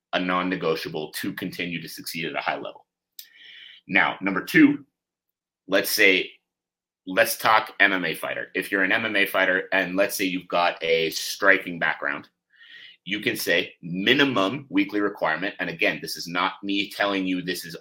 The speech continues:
all you should be doing. This is me telling you, regardless of how you're feeling, make sure you get this.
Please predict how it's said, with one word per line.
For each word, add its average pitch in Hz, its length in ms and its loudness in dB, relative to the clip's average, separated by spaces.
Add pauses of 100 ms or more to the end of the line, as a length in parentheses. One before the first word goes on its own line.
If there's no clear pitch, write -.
all 87 220 2
you 95 160 -2
should 92 240 -4
be 101 140 -4
doing. 92 340 0
This 87 220 -4
is - 200 -10
me 95 200 -2
telling 87 340 -2
you, 82 180 -8
regardless 101 720 0
of - 120 -8
how 92 160 2
you're 82 180 -4
feeling, 104 480 -4
make 82 200 -4
sure 101 380 -2
you 90 180 -4
get 87 200 -4 (100)
this. 95 480 -2